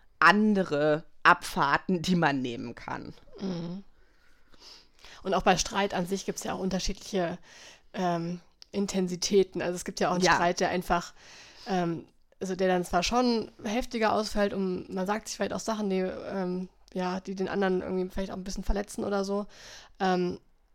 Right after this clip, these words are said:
Speaker 2: und es gibt ja dem Gegenüber aber auch wiederum einen Streit, der so richtig eskaliert und wo alle, also wo beide dann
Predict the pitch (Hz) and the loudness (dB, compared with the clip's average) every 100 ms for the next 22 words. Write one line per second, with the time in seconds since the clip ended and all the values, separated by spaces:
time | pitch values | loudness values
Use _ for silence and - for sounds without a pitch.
0 | _ - 196 185 - 185 196 180 180 - | _ -4 -2 0 -4 -2 2 4 2 -2
1 | _ - - - 190 185 180 180 180 165 | _ -20 -18 0 2 2 0 2 2 2
2 | 156 185 - 185 175 - - 196 190 - | -2 -2 -2 2 0 -2 -8 -4 -2 -2
3 | 170 - - 180 175 - 175 175 180 - | 0 0 0 -4 -4 -4 -4 -2 -4 -4
4 | 180 - - - 175 180 180 151 170 170 | -6 -6 -8 -4 -2 0 -2 -4 -6 -2
5 | 170 170 170 165 180 175 175 175 165 170 | -2 0 0 0 -2 -4 -2 0 -2 -2
6 | 175 180 175 | -4 -4 -4